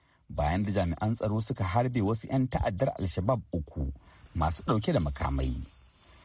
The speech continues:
Ya ce maharin na hudu ɗan ƙunar baƙin wake ne wanda ya tarwatsa kansa a farkon al'amarin. Ya kuma ce mutane tara da suka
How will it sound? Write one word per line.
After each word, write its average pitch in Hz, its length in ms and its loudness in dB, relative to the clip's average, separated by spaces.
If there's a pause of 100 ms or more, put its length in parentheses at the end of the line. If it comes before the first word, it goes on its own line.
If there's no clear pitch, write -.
(160)
Ya 120 160 4
ce 180 220 4
maharin 180 420 4
na 113 80 4
hudu 110 400 2
ɗan 160 240 2
ƙunar 233 240 2
baƙin 147 360 0
wake 165 340 2
ne 170 100 4
wanda 147 300 2
ya 131 60 2
tarwatsa 202 520 0
kansa 135 300 2
a 82 40 0
farkon 85 420 0
al'amarin. 80 520 0 (1400)
Ya 123 240 4
kuma 202 220 2
ce 202 160 2
mutane 151 440 4
tara 107 340 2
da 90 120 2
suka - 220 -2